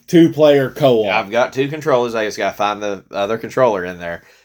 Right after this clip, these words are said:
Speaker 2: and, uh, it would be pretty funny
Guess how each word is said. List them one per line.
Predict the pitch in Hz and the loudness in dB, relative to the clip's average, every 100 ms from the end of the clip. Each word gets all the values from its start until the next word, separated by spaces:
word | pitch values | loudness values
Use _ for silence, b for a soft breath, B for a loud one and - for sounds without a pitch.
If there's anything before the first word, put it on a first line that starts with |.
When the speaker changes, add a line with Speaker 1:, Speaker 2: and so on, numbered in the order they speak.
| b | b
Speaker 2:
and, | - 92 95 95 | -12 -8 -6 -4
uh, | 92 92 - | -4 -4 -6
it | 95 110 | -8 -6
would | 110 120 | 0 -2
be | 117 107 | -2 -6
pretty | - 117 | -4 -4
funny | 120 120 98 92 92 | -2 -2 -2 -4 -12